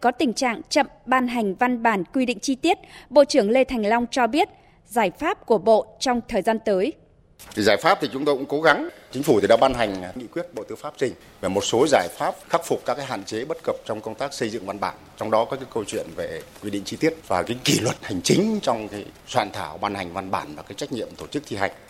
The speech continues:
Speaker 2: Cái quy định sáu chín về xử lý kỷ luật tổ chức đảng và đảng viên là một cái công cụ rất mạnh. Và bây giờ nữa, Bộ Chính trị cũng đang có cái chỉ đạo để trình cái quy định của Bộ Chính trị về một số giải pháp về phòng chống, ờ, tham nhũng tiêu cực, lợi ích nhóm trong công tác xây dựng văn bản.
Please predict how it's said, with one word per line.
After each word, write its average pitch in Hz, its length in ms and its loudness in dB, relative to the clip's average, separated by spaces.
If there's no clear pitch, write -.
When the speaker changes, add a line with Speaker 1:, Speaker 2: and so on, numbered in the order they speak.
Speaker 2:
Cái - 120 -6
quy 156 100 2
định 135 160 -2
sáu 147 160 -2
chín 175 240 -2
về 95 360 4
xử 135 240 4
lý 117 180 6
kỷ 165 160 -4
luật 107 160 4
tổ 101 120 0
chức - 180 0
đảng - 260 -2
và 107 60 -6
đảng 95 220 -4
viên 135 240 4
là 107 80 0
một 95 140 -6
cái 101 140 -6
công 143 100 0
cụ 113 240 -12
rất 427 120 4
mạnh. 151 140 -6
Và 101 120 2
bây 139 120 8
giờ 135 160 8
nữa, 175 280 0
Bộ 104 100 -2
Chính 147 160 0
trị 139 240 4
cũng 127 120 -2
đang 131 240 4
có 135 80 -4
cái 151 140 -6
chỉ 92 140 -10
đạo 95 260 0
để 87 300 -12
trình 110 420 -2
cái 110 160 -12
quy 233 140 2
định 156 220 -2
của 117 80 -8
Bộ 101 200 -10
Chính 127 140 -12
trị 131 180 -8
về 98 100 -4
một 92 120 -8
số 113 220 0
giải 107 220 2
pháp 147 260 0
về 104 120 -2
phòng 90 240 -6
chống, 135 320 -2
ờ, 135 180 -8
tham 120 200 0
nhũng 127 180 2
tiêu 143 140 2
cực, 104 280 0
lợi 95 120 -2
ích 131 180 -6
nhóm 135 200 0
trong 135 140 -2
công 104 120 -8
tác 117 180 -8
xây 113 120 -8
dựng 98 140 -10
văn 76 140 -16
bản. 80 120 -14